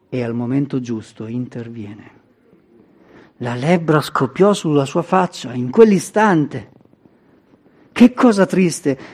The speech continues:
Nel luogo santo, dove c'era adorazione a Dio, dove si proclamavano le lodi di Dio, un uomo vede scoppiare la lebbra sul suo volto.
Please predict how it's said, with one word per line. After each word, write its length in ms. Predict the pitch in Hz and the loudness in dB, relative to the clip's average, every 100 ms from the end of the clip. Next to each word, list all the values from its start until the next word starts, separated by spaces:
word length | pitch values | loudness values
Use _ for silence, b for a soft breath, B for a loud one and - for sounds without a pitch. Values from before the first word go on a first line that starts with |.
| - | 6
Nel 200 | 220 226 | 8 10
luogo 420 | 247 294 277 247 | 10 10 10 6
santo, 540 | - 247 175 156 135 | 6 4 4 2 0
dove 200 | 165 175 | 2 2
c'era 680 | 185 247 247 226 190 - - | 4 4 6 6 2 -4 -8
adorazione 800 | 156 160 165 165 160 - 208 175 | -2 2 2 2 -2 0 2 2
a 40 | |
Dio, 520 | 139 156 220 262 269 - B B | 0 0 2 2 0 -6 B B
dove 220 | 190 269 262 | 8 10 10
si 140 | 269 | 8
proclamavano 600 | 214 262 247 247 294 254 | 8 8 10 10 12 10
le 60 | 220 | 8
lodi 240 | 226 240 | 8 8
di 160 | 240 214 | 8 8
Dio, 400 | 302 339 294 - | 8 8 8 8
un 200 | 285 247 | 12 12
uomo 560 | 262 311 339 339 339 285 | 12 12 12 12 12 12
vede 320 | 277 277 277 | 10 12 10
scoppiare 520 | - 277 277 277 311 | 8 6 8 10 10
la 80 | 277 | 12
lebbra 380 | 302 359 330 320 | 12 10 10 8
sul 240 | - 277 | 10 8
suo 220 | - 320 | 10 8
volto. 600 | 285 277 180 147 131 123 | 10 10 10 4 -4 -8